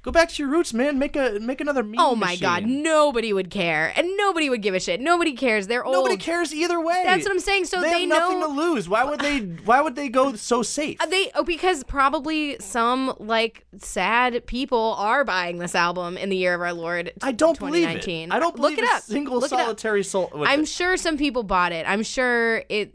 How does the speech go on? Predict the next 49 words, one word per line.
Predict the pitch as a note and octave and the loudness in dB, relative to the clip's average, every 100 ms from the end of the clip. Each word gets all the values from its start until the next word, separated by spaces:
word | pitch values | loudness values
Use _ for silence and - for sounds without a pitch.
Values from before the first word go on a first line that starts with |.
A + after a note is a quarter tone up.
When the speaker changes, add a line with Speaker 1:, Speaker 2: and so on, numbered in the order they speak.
| F2 | -2
Speaker 2:
I'm | F#3 G3 | 0 0
sure | F#3+ - A#3 A3+ | -2 -2 2 2
it's | G#3 | 0
playing, | - - F#3 F3+ F3 E3+ E3 - | -4 -2 0 0 0 -2 -6 -10
you | F3+ F3 | -6 -4
know, | E3 D#3 E3 | -4 -4 -4
in | F3 | -6
a | F3 | -6
Midwestern, | E3+ F3+ F3 E3 - F#3+ E3+ D#3+ D#3 D#3+ | -2 -2 -2 -4 -6 -6 -6 -6 -10 -12
like, | C3+ D#3+ D#3+ - | -10 -10 -10 -6
dentist's | E3+ D3+ D#3 D3+ - | -4 -4 -6 -8 -6
office | D3+ D#3+ C3+ D#3 | -4 -4 -8 -8
somewhere. | - - G2 D2 D#2 | -8 -8 -12 -14 -10
You | D#3+ G#3+ | -4 -2
know | |
what | A#3+ | 0
I | B3 | 0
mean? | A#3+ A#3+ | 0 0
Like, | A3+ F#3+ G#3 - | 0 -4 -8 -12
it, | - - B3 - | -10 -8 -8 -10
it, | - E2 | -16 -14
a | G#2 | -14
few | - G#3+ G3+ | -14 -4 -2
of | D3+ - | -2 -8
them. | B1+ - - - - - - | -18 -18 -20 -20 -20 -20 0
I | D4 | 2
think, | - A#3+ D4 | 2 0 0
like, | B3 A3 G3 - | 2 2 0 -6
they, | G#3 G3 - | -8 -4 -4
yeah, | F#3+ F3 C#3+ | 0 2 0
if | F3 | 0
they | G3+ | -2
tried | A3 G3 | 2 0
to | G3 | 0
make, | F3+ | -2
like, | F3 D#3 | -4 -8
a | |
cool | D#3+ - G3 F3+ | -12 -2 0 2
album | D#3 D#3 E3+ C#3+ E3 F3 | 0 -2 -4 -8 -12 -12
with | E3 F#3+ | -14 -10
good | F3+ F3 | -8 -8
music, | D#3+ E3+ D3 - | -10 -10 -12 -10
like, | F#3 - | -12 -12
literally | F#3+ F#3 G3+ G#3 F3+ D3+ | -12 -2 0 2 0 -2
nobody | C#3+ C#3 A2 | -6 -10 -14
would | A#2 | -16
give | - | -18
a | - | -20
shit. | - - | -20 -20